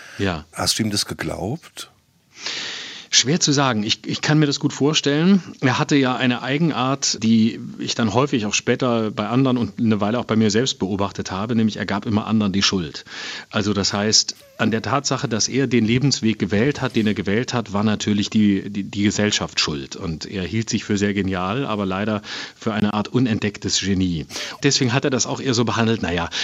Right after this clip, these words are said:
Speaker 1: der macht das jetzt, aber der will ja keinen Kontakt zu mir, da bin ich ja nicht erwünscht.“ Und,
Speaker 2: Okay.
Speaker 1: äh, das heißt,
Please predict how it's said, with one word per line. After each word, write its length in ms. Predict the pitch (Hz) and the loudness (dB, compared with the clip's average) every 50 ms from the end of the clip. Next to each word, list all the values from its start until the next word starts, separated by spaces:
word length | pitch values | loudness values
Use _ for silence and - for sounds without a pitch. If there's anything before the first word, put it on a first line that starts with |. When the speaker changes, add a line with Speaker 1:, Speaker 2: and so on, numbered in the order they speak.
| - - - - - | -4 -6 -6 0 2
Speaker 1:
der 100 | 117 104 | 4 4
macht 280 | 98 107 107 - - - | 4 2 0 -2 -2 -2
das 160 | 101 - - | -2 0 2
jetzt, 440 | - 101 95 - - - - - - | 2 2 2 2 2 0 0 0 0
aber 420 | 113 104 90 95 95 90 90 98 | 0 0 0 2 0 0 0 -2
der 320 | - - 123 92 101 92 85 | -2 -4 -2 0 0 0 2
will 100 | 98 101 | 2 2
ja 120 | 98 92 | 2 2
keinen 260 | 90 - 95 90 90 90 | 0 -2 -2 -2 -2 -2
Kontakt 440 | - 95 90 - - 90 - - - | -2 -4 -4 -4 -6 -8 -8 -6 -6
zu 120 | - - | -4 -2
mir, 160 | 85 87 92 | 0 0 0
da 120 | 82 98 101 | 0 0 0
bin 220 | - 123 117 123 - | 2 4 4 4 4
ich 140 | - - - | 2 0 0
ja 80 | 95 | 2
nicht 240 | 90 98 98 - - | 0 0 0 0 -2
erwünscht.“ 640 | - - - - 80 76 71 - - - - - - - | -4 -4 -4 -4 -4 -2 0 0 0 0 -2 -4 -8 -4
Und, 260 | - 110 95 90 87 82 - - | -2 -2 0 0 0 -2 -2 -2
Speaker 2:
Okay. 140 | - 104 90 | -2 -2 -2
Speaker 1:
äh, 20 | |
das 180 | 85 90 87 - | 0 0 0 0
heißt, 320 | 98 92 90 - - - | 0 2 2 2 2 2